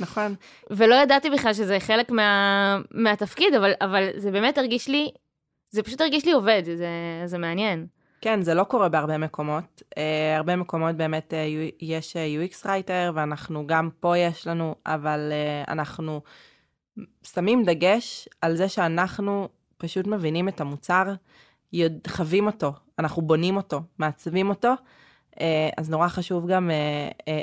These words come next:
Speaker 1: איך להנגיש אותו ליוזרים שלנו, וזה חלק מהחוויה לגמרי.
Speaker 2: אחלה, אז בעצם השלב הבא זה לקבל פידבק?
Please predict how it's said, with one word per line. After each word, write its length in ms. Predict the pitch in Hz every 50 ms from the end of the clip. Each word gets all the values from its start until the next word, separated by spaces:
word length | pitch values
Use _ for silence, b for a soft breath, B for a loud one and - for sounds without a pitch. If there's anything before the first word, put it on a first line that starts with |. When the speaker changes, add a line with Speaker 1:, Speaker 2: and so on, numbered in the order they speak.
| - -
Speaker 1:
איך 220 | - 170 165 - -
להנגיש 500 | 185 175 165 156 156 151 160 170 170 185
אותו 160 | 175 170 156
ליוזרים 420 | 151 151 156 156 160 160 151 143
שלנו, 220 | 139 - 151 151 147
וזה 140 | 147 151
חלק 320 | 151 - - 180 180 180 -
מהחוויה 520 | 175 151 - - 160 147 151 147 156 156 139 - _ _ _ _ _ _ -
לגמרי. 400 | 160 151 160 151 147 139 123 107 - _ b b b b b -
Speaker 2:
אחלה, 320 | 196 190 - - 165 160
אז 100 | 170 180
בעצם 360 | 190 196 202 190 - 226 220
השלב 340 | 214 - - 196 196 202 202
הבא 460 | 202 190 190 196 196 202 214 220 226 - - _ _ _ _ _ _ _ _ _ _ -
זה 360 | 190 190 180 185 190 190 185 185
לקבל 380 | 180 180 - 190 185 190 190 185
פידבק? 640 | 175 - - 214 202 190 202 233 277 349 - -